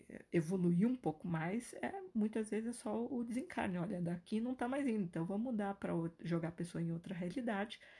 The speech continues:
em outra dimensão, pra ela se mexer mesmo, porque do jeito que tá, na-, tá indo ladeira abaixo." Então, a tua alma, ela que tá no comando e, e ela que tá vendo se o caminho por onde você tá seguindo tá sendo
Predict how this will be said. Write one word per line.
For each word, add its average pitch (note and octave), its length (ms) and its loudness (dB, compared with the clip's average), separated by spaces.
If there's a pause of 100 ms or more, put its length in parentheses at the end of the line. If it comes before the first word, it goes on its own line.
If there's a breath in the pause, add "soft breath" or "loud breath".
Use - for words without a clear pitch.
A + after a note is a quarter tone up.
(340 loud breath)
em F3+ 100 2
outra E3+ 260 0
dimensão, F#3+ 640 0 (520 loud breath)
pra A3 140 2
ela F3+ 140 2
se G3+ 140 -4
mexer G#3 400 0 (180)
mesmo, E3+ 600 -4
porque - 200 -6
do D#3 80 -4
jeito E3 200 0
que - 80 -8
tá, - 480 0 (180)
na-, E4+ 160 -2 (160)
tá A3 180 2
indo B3 460 0
ladeira G#3+ 380 2
abaixo." E3 480 0 (380)
Então, G3 580 2 (200)
a F3+ 100 -4 (160)
tua D4+ 240 6
alma, F#3+ 540 2 (400)
ela F#3 280 -2
que - 140 -12
tá F3+ 240 -4
no E3+ 120 2
comando F3 800 0 (420)
e, E3 680 0
e B3+ 120 0
ela F#3 280 0
que - 140 -16
tá C#4+ 180 0
vendo B3 320 0
se G#3+ 380 -2
o G3+ 80 0
caminho F3+ 500 0
por E3+ 180 -2
onde D#3+ 200 -2
você - 80 -10
tá - 160 -8
seguindo G3+ 540 0
tá - 180 -6
sendo F3 600 0